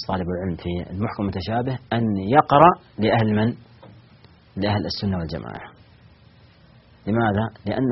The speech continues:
هذا المحكم المتشابه يا شباب أصبح طرفي نقيض، يستخدمه أهل السنة ويستخدمه من؟ أهل البدع. ولذلك ترجع للزمخشري عند قول الله عز وجل في سورة آل عمران: "هو الذي أنزل عليك الكتاب منه آيات محكمات"، استدل قال:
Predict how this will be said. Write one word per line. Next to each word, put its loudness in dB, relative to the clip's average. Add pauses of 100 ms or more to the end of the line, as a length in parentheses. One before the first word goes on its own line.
(140)
هذا 0
المحكم -2
المتشابه 0
يا -2 (100)
شباب -2 (580)
أصبح -2 (720)
طرفي 2
نقيض، -6 (880)
يستخدمه 2
أهل 2
السنة -4 (240)
ويستخدمه 4
من؟ 2 (880)
أهل 2
البدع. 2 (520)
ولذلك 8
ترجع 4
للزمخشري 2 (400)
عند 2 (120)
قول 8
الله 4
عز 2
وجل 0
في -8
سورة -2
آل -2
عمران: -2
"هو -2
الذي -2
أنزل -2
عليك -2
الكتاب -4
منه -4
آيات -6
محكمات"، -6 (480)
استدل 6
قال: 2